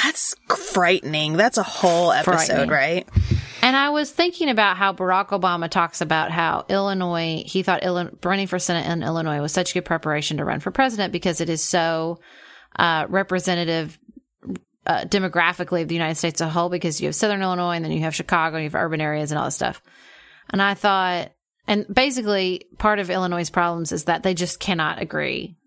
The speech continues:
Speaker 2: on a budget. Like, they're just partisanship. They're just gonna ride this partisan train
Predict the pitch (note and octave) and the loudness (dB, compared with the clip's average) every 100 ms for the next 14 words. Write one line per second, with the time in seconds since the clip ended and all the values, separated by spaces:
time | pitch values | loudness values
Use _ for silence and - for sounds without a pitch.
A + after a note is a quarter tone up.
0 | - D#3+ D3 D3+ - - D3+ D#3 D3+ F3+ | -6 -4 -2 -2 -4 -4 -4 -4 -2 -2
1 | - - E3+ E3+ D#3 E3+ E3 D#3+ E3+ - | -4 -2 0 0 -2 -2 -2 -4 -4 -2
2 | F3+ E3+ F3+ E3+ - E3+ D#3 D3+ - F3 | -2 0 0 0 -2 -2 0 -2 0 2
3 | F3+ F3 F3+ - - F3+ F3+ F#3 F3 F3+ | 2 0 -4 -2 0 0 0 -4 -2 0
4 | E3+ D#3+ D#3 E3 | 0 0 -2 -2